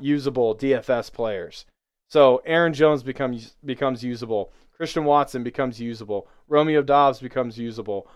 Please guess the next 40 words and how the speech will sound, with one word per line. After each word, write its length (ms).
Luke 220
Musgraves 500
becomes 320
usable. 420
I 160
would 100
even 200
say 400
Jayden 440
Reed, 320
their 140
wide 260
receiver 420
three, 540
next 240
version 380
of, 300
of 180
Randall 300
Cobb, 600
he 160
could 180
even 240
become 500
a 140
value 560
guy 280
who 120
at 100
least 280
makes 320
your 100
player 360
pool 260
and 80
could 160
be 100
that 220
little 180
piece, 540